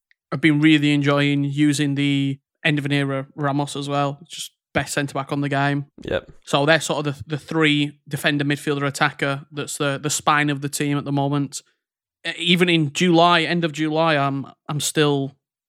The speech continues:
Speaker 1: enjoying playing fifa. Uh, and this time last year, I, I wasn't able to say that. So
Speaker 2: Mm.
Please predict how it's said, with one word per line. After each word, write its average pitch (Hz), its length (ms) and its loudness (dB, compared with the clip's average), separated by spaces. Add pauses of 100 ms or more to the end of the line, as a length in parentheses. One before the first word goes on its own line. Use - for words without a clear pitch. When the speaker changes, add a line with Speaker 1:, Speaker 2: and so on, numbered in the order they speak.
(340)
Speaker 1:
enjoying 151 640 4
playing 156 260 2
fifa. 147 500 -4
Uh, 135 300 -4
and 139 300 -8 (440)
this 165 160 2
time 156 260 0
last 147 220 -2
year, 180 380 0
I, 139 220 -2
I - 20 0
wasn't 143 260 0
able 143 160 -2
to - 80 -12
say 160 220 2
that. 131 240 -4 (160)
So - 260 -4
Speaker 2:
Mm. 127 220 -4